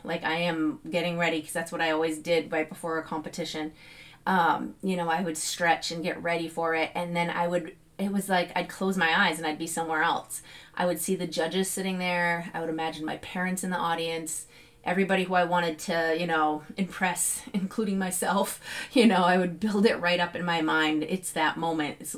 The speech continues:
it's do or die thing. <laughs> You know, I would get there. I would take myself visually there. Little did I know I was doing law of attraction, right? I was seeing it. I was seeing it in my mind's eye, me at that competition,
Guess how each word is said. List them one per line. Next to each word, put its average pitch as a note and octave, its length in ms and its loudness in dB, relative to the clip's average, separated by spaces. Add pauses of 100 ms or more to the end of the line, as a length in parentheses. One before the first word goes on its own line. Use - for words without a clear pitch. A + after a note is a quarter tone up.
(140)
it's D3+ 260 -6
do F#3+ 180 0
or F#3+ 80 2
die F3 440 8
thing. F3 460 4
<laughs> - 40 -18 (220)
You A#3+ 140 8
know, G3 180 8
I G#3 160 4
would G3 200 2
get G3 240 2
there. D#3 280 0
I E3+ 60 6
would E3+ 160 0
take G#3+ 240 -6
myself F#3 380 2
visually D#3+ 560 -2
there. - 360 -4 (400)
Little E4+ 380 4
did D4+ 160 2
I B3+ 200 6
know C4 300 8
I G3+ 160 8
was G#3 220 4
doing A3+ 420 6
law G3+ 240 8
of G3 60 6
attraction, G#3 720 0
right? F3+ 320 4
I G3+ 120 6
was G3 160 2
seeing A#3+ 460 4
it. D#3+ 220 0 (320)
I G#3 100 6
was G3+ 100 2
seeing B3 280 4
it B3 100 4
in A3 80 2
my G#3+ 120 6
mind's G3 340 4
eye, D3+ 240 6
me G3+ 340 4
at G3 200 2
that F3+ 220 2
competition, C3 640 -8